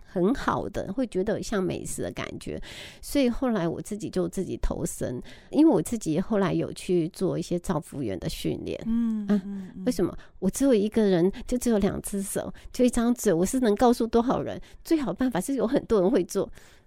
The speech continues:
Speaker 1: 那他们可能就是会去，呃，家庭里去照顾这些老人，
Speaker 2: 哦。
Speaker 1: 那他们就会实际上去操作这些食物。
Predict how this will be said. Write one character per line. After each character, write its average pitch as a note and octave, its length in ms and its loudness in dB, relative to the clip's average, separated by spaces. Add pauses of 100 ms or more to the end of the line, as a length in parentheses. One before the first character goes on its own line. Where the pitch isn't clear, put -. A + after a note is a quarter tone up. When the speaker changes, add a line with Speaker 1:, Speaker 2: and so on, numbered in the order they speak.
Speaker 1:
那 - 340 -2
他 - 180 2
们 B3+ 160 4
可 G#3 120 0
能 - 100 -2
就 - 120 -8
是 - 160 -4
会 G#3+ 120 6
去， G3 280 -2 (260)
呃， - 220 -4
家 A3 220 0
庭 G3 160 4
里 D#3 160 0
去 F#3+ 140 -2
照 F#3 180 4
顾 F3+ 120 0
这 E3+ 120 -2
些 F#3 160 2
老 - 220 -4
人， - 160 -12 (300)
Speaker 2:
哦。 - 80 -16
Speaker 1:
那 C4+ 100 2
他 C4 160 0
们 A3 140 2
就 A#3 140 2
会 A3+ 120 4
实 F3+ 220 -2
际 G3+ 160 0
上 G3 200 2
去 F#3+ 80 2
操 F3+ 260 4
作 F3 160 0
这 - 140 -8
些 D#3+ 140 0
食 - 240 -6
物。 D#3+ 180 -2